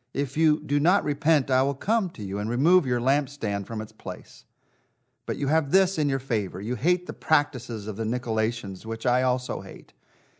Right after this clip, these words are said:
He who has an ear, let him hear what the Spirit says to the churches. To him who overcomes, I will give the right to eat from the tree of life,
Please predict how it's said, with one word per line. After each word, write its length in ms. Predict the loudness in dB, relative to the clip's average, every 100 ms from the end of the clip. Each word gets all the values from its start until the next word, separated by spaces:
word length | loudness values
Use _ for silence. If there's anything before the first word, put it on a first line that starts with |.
| _ _
He 140 | 0 2
who 140 | 4
has 240 | 6 4 4
an 100 | 0
ear, 340 | 2 0 -4 _ -4
let 140 | 0 0
him 80 |
hear 260 | 0 2 2
what 140 | 0
the 80 | -4
Spirit 400 | -8 0 0 0
says 240 | -2 -2 -2
to 80 |
the 100 | -10
churches. 580 | -8 -6 -8 -10 -18 -20 _ _ _ _ _
To 120 | -4
him 200 | 0 2
who 180 | 4 4
overcomes, 500 | 4 0 2 2 2 0
I 160 | 2
will 160 | 6 4
give 280 | 4 -2 0
the 100 | -2
right 380 | -2 -6 -10 -14 _ _ -8
to 80 | 0
eat 220 | 0 0
from 140 | -2
the 40 | -2
tree 240 | 0 0
of 160 | 0 -2
life, 480 | -6 -6 -12 -20